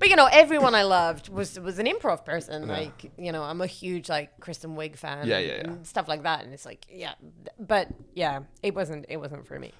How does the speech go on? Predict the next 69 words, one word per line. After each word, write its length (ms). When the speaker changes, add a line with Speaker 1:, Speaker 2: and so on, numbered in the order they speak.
Speaker 2:
All 160
the, 420
all 160
that, 380
that 180
generation 480
of 60
S 120
N 100
L, 300
but 280
Speaker 1:
Oh 20
Speaker 2:
everyone's 380
Speaker 1:
my 80
God. 40
Speaker 2:
favourite 280
S 160
N 60
L 120
generation 480
is 120
their 140
generation. 540
But 160
the 60
Bill 260
Hader, 480
Speaker 1:
It's 140
Speaker 2:
Christian 300
Speaker 1:
the, 60
Speaker 2:
Wiig, 280
Speaker 1:
yeah. 380
Speaker 2:
Amy 60
Poehler, 380
Tina 260
Fey. 300
Speaker 1:
It's 60
Speaker 2:
That's 100
Speaker 1:
that 200
thing 120
Speaker 2:
my 60
Speaker 1:
of, 80
like, 240
was 260
it 220
good 320
or 100
were 200
Speaker 2:
Was 100
Speaker 1:
you 80
Speaker 2:
it 40
Speaker 1:
sixteen? 760
Speaker 2:
Yeah, 240
it's, 260
yeah. 180
Speaker 1:
That's 240
Speaker 2:
Doctor 160
Who. 120
Speaker 1:
the 120
Speaker 2:
I 40
just 280
don't 220
know. 340
Speaker 1:
<laughs> 100
Speaker 2:
It's 220
very 460
hard 260
to 80
tell. 320